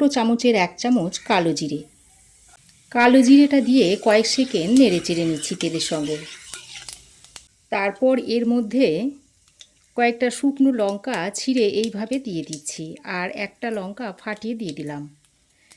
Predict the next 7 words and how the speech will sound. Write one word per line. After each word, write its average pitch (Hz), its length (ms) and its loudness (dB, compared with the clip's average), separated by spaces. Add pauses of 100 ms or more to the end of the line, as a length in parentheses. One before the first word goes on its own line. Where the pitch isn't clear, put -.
(220)
তারপর 202 380 -8 (120)
লঙ্কাটাকে 233 600 -8 (100)
দিয়েও 240 280 -6 (1000)
তেলের 226 380 -2
সঙ্গে 226 340 -6
আরও 208 220 -4
কিছুক্ষণ 233 600 -12